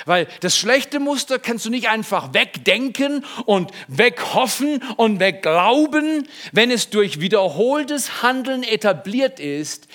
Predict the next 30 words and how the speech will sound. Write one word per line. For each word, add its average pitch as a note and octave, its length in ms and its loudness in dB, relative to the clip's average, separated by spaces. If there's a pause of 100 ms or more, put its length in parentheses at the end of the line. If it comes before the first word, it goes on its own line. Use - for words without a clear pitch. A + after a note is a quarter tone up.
(160)
dann A3 600 0
bleibt F#3+ 340 0
es G3+ 140 -4
fest. - 320 -4
Übrigens, A3+ 480 -4
weißt G#3+ 240 0
du, F#3+ 60 -10
wie A3 40 -4
dein G3+ 160 -2
Gehirn G3+ 260 -2
funktioniert? G#3 560 -4
Dein F#3 120 -8
Gehirn F#3 280 -4
hat F3 140 -6
Neuronen F#3+ 480 -4
und D3+ 160 -8
Synapsen F#3+ 560 -4 (220)
und E3+ 160 -6
Te-, F3 180 -8
Dendi-, D#3 600 -6
Dendriten. F#3 1000 -8 (260)
Und D#3 260 -4
diese A3 320 -2
Verbindungen F3 1040 -2 (240)
sind G#3+ 320 -2
im F3+ 200 -4
Kopf A#3 300 -4
verästelt. D3 880 -4 (260)
Und G3+ 340 0
die D#3+ 260 -4